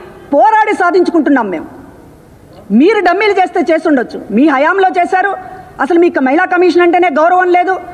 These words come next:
మహిళా కమిషన్ ఏ రోజు కూడా నిలబెట్టేటటువంటి ప్రయత్నం చేయలేదు.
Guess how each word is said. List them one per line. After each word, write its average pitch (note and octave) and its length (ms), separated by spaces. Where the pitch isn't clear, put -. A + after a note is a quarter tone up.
మహిళా E4 280
కమిషన్ F4 420
ఏ C#4+ 160
రోజు F#4+ 240
కూడా E4+ 340
నిలబెట్టేటటువంటి E4 720
ప్రయత్నం D4+ 340
చేయలేదు. C#4 420